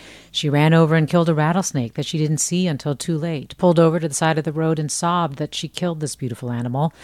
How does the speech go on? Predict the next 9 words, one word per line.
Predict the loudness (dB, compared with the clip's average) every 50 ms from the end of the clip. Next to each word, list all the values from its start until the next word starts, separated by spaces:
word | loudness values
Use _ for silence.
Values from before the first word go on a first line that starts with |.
| -20 -20 -20 -20 _ _
My | 0 2
amazing | 4 4 4 2 2 0 0 0
mother | -2 -2 -2 -4 -6
taught | -8 -6 -4 -4 -4 -4 -4
me | -6 -6 -6 -8 -8 _
a | -8 -6
lot | -6 -4 -4 -4 -6 -8 -10 -14 -18 -20 _ _ -10
that | -8 -8 -8 -10 -12 _
day." | -8 -8 -6 -6 -8 -8 -10 -12